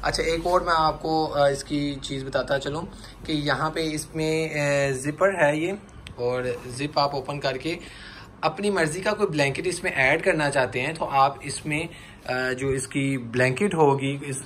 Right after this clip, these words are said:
बेडिंग की, आप इसमें अपना blanket भी ऐड कर सकते हैं। वैसे इसमें already polyester भरा हुआ है जो कि normal गर्मियों में एसी की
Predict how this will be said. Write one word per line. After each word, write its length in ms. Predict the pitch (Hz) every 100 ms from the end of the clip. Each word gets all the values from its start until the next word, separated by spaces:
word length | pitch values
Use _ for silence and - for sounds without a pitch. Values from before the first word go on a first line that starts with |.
| 127
बेडिंग 560 | 127 113 123 123 135
की, 320 | 147 156 160 - - - - -
आप 200 | 139 135
इसमें 360 | 147 - 151 165
अपना 360 | 143 131 143 143
blanket 440 | 131 127 110 131
भी 120 | 135
ऐड 240 | 123 104 -
कर 140 | 98
सकते 320 | - 113 -
हैं। 200 | 104 101 - - -
वैसे 260 | 143 147
इसमें 220 | 214 214 220
already 580 | 185 185 175 180 214
polyester 400 | 202 165 160 214
भरा 240 | 190 139 160
हुआ 200 | 180 135
है 220 | 156 -
जो 160 | 156 151
कि 140 | 160
normal 420 | 151 143 143 147
गर्मियों 460 | 143 139 139 143 147
में 360 | 147 143 143
एसी 360 | 139 139 - 151
की 320 | 147 151 147